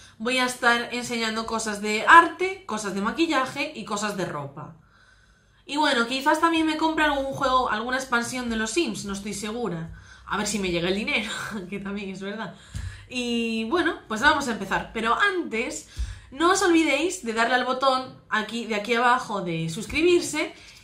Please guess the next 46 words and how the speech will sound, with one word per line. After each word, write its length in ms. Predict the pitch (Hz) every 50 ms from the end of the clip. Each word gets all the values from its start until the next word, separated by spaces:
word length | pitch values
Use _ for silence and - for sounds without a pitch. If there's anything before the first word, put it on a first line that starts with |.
| - -
y 220 | - 330 349 359 370
de 100 | 339 -
activar 380 | 285 285 - 233 220 233 233 247
la 140 | 262 254 254
campanita 560 | 269 262 262 285 294 294 285 285 311 339 339
para 160 | 320 262 214
así 160 | 196 - 233
enteraros 460 | 220 226 214 220 214 208 208 247 330 320
de 100 | 349 -
cuando 200 | 208 185 190 196
subo 280 | 175 - 208 196 196
vídeo, 280 | 196 339 466 370 233 185
porque 200 | 190 196 185 190
es 60 | 196
que 140 | - - 202
si 140 | - 196 196
no, 240 | 214 247 - - -
¿cómo 200 | - 254 240 208
lo 80 | 196
vais 180 | 190 190 190 202
a 40 | 190
saber? 360 | - 254 294 - - - - - - - - - - - - - - - -
Y 100 | 262 262
bueno, 300 | 220 190 175 175 175 - - - - - - - - _ _ _ _
también 520 | - 254 269 277 294 320 330 330 339 359 359 - - - _ -
dar 320 | 247 233 208 233 233 240
me 60 | 247 247
gusta 280 | 247 254 254 247 247
a 20 | 233
este 200 | 233 240 233 240
vídeo 240 | 254 240 220 220
si 160 | 220 220 269 262
os 100 | 254 254
gusta. 540 | 311 349 359 339 - - 302 302 302 - - - _ _ -
Bueno, 240 | - 262 240 226 233
os 80 | 247 254
voy 120 | 330 381
a 40 | 403
empezar 320 | 392 381 381 - 330 311
a 40 | 302
enseñar 540 | 285 - 277 262 254 277 285 311 - - - -
este 440 | 262 311 302 - - 294 285 269
lip 280 | 262 294 302 302 - -
kit 420 | - 240 240 262 294 294 - - - -
de 240 | 202 208 208 208
Primark, 600 | 208 208 214 208 202 202 190 190 214 320 311 -